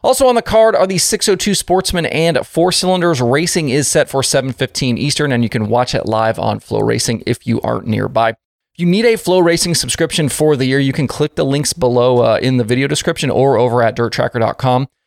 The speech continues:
That'll help me out, uh, at no extra cost to you, and it'll get you all of that racing over on Flow. Uh, speaking of the streaming schedule, four shows on it for today. Dirt Vision has weekly action from Beaver Dam and Dirt Vision Now. Beaver Dam is a new addition to the weekly tracks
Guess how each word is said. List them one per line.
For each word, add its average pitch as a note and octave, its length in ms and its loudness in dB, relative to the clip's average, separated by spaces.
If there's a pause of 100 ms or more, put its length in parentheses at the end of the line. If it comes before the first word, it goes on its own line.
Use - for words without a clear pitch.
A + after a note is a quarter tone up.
(140)
That'll C#3 180 2
help D3+ 200 0
me D3 320 0
out, F#3+ 220 2
uh, C3+ 260 2
at C3 100 0
no C3+ 200 0
extra C3 240 -4
cost B2+ 280 -2
to B2+ 60 -4
you, C3+ 240 0
and B2 100 2
it'll A#2+ 160 0
get A2 220 -4
you A#2 100 2
all A2+ 180 2
of A2+ 80 -2
that A2+ 160 0
racing A2+ 380 -2
over A2+ 360 -2
on G#2 240 -6
Flow. - 400 -4 (720)
Uh, G#3 180 2
speaking A#3+ 460 -2
of G#3+ 240 2
the G3 60 -2
streaming G#3+ 320 0
schedule, C#3+ 300 0
four G3 320 2
shows F#3+ 380 0
on D#3+ 260 0
it - 160 -4
for D#3+ 260 0
today. C#3 480 0
Dirt C#3 260 0
Vision F3+ 220 0
has D3+ 260 0
weekly D3+ 380 -2
action C#3 400 -2
from A2 220 -4
Beaver C#3 240 -2
Dam D3 260 0
and A#2 240 0
Dirt B2 220 2
Vision A2+ 280 0
Now. A2+ 200 2
Beaver C#3+ 240 0
Dam C3 180 0
is G#2+ 120 -2
a A2+ 80 0
new B2 320 2
addition A2 520 -2
to A#2+ 160 0
the A2 120 -6
weekly A#2+ 360 -2
tracks - 400 -4